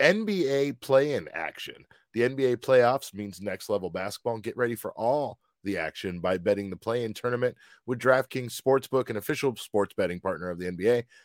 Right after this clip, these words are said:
Bet, customers can bet five dollars on any team to win and get one hundred dollars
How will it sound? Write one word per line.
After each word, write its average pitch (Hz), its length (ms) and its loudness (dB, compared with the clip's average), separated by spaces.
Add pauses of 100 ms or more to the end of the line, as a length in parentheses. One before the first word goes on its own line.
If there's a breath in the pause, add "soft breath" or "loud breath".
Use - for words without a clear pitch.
(200 soft breath)
Bet, 127 140 4 (260)
customers 143 440 -2
can 120 120 -10
bet 104 200 -4
five 120 260 6
dollars 110 300 0
on 90 120 -8
any 117 220 -6
team 107 180 -8
to 98 60 -4
win 95 200 0
and 90 100 -6
get 87 120 -10
one 95 140 -4
hundred 95 240 -2
dollars 90 340 -2